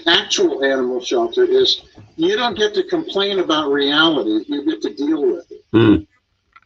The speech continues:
Speaker 1: And you can't lie. If you lie,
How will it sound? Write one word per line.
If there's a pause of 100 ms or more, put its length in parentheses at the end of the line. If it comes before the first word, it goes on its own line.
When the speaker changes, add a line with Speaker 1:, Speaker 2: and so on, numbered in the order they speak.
(280)
Speaker 1:
And
you
can't
lie.
If
you
lie,